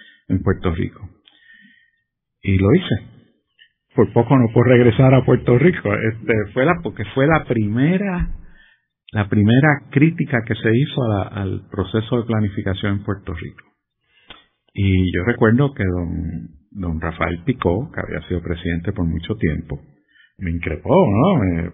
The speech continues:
castigó mucho por eso. Inclusive, este, enviaron gente a hablar con el editor del Journal, que era Paul Davidoff, para decirles que,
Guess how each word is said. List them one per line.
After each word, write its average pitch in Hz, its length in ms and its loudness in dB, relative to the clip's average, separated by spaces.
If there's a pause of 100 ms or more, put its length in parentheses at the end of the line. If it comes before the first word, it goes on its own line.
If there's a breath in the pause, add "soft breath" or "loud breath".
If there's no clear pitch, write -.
castigó 98 440 -4
mucho 120 320 0
por 135 180 2
eso. - 340 -6 (800 loud breath)
Inclusive, 107 880 4 (220)
este, 101 340 -4
enviaron 98 600 2
gente 107 720 0 (100)
a 92 80 -6
hablar 90 320 -4
con 107 200 -4
el 92 100 2
editor 90 580 0
del 107 260 2
Journal, 87 520 0
que 85 140 -4
era 85 560 -6 (120)
Paul 95 720 2 (180)
Davidoff, 90 560 2 (640)
para 87 140 0
decirles 92 520 2
que, 98 920 -4